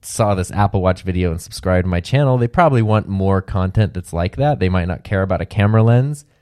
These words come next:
And then the other part of me was like, "Well, if this one Apple thing did well,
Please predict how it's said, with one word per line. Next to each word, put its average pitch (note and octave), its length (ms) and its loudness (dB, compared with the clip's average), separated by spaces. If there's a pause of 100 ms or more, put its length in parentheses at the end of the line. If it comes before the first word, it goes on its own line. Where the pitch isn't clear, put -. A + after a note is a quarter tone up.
(600)
And A2+ 120 0
then A#2 80 4
the A2 140 0
other F3+ 160 4
part B2 240 2
of A#2+ 40 0
me A#2 120 2
was G#2+ 120 2
like, G2 140 0
"Well, G#2 180 2
if F#2+ 60 -4
this F#2+ 220 -4
one C3 160 4
Apple C3+ 320 -2
thing F#2+ 260 -2
did F2+ 160 -2
well, F#2 460 2